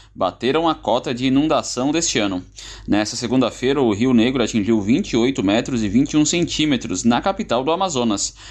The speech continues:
Esse nível já é superior ao máximo registrado o ano passado e está a menos de dez centímetros do máximo de dois mil e vinte e três.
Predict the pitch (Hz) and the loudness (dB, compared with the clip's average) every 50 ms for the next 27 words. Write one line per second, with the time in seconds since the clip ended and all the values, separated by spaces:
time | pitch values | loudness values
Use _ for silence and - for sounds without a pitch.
0 | - - - 92 95 - - 107 127 147 139 120 98 95 92 120 131 131 117 107 | -20 -6 -2 -2 0 2 4 4 4 4 4 2 0 0 2 2 2 2 2 0
1 | 101 - - - 220 226 240 214 160 131 131 147 190 - - - - - - - | -2 -4 -4 -6 -4 0 0 2 4 4 2 2 2 -2 -10 -20 -20 -10 -4 0
2 | 196 160 117 107 110 120 147 151 - 170 139 117 120 101 104 101 - - - 98 | 2 2 4 4 4 2 0 -2 -2 -4 -2 -2 -2 -2 -4 -6 -6 -2 -2 0
3 | 98 101 98 101 98 95 92 95 95 92 135 135 - - 120 123 143 170 180 175 | 0 0 -2 -2 -2 -2 0 -2 -2 -2 -4 -4 -2 -2 -2 -2 -2 -4 -6 -12
4 | - - - - - - 95 98 101 95 - - - 107 107 107 104 104 98 101 | -16 -20 -20 -16 -12 -8 -4 -4 -2 -2 -4 -2 -2 0 0 2 2 2 0 0
5 | 101 104 107 110 117 120 120 113 104 101 98 95 90 - 101 110 123 160 220 - | 2 2 2 4 4 4 4 2 2 0 -4 -4 -2 0 2 2 2 0 0 -2
6 | 226 185 156 - - 131 127 135 135 139 160 160 185 220 170 131 123 139 - 170 | -4 -4 -2 -2 0 2 2 2 2 0 -2 0 2 2 2 2 2 0 -2 -4
7 | 151 143 147 151 151 147 135 135 151 170 180 208 202 - - - 110 104 98 98 | -6 -6 -4 -2 -2 0 0 0 0 0 0 -2 -4 -4 -4 -2 0 0 0 -2
8 | - - | -4 -8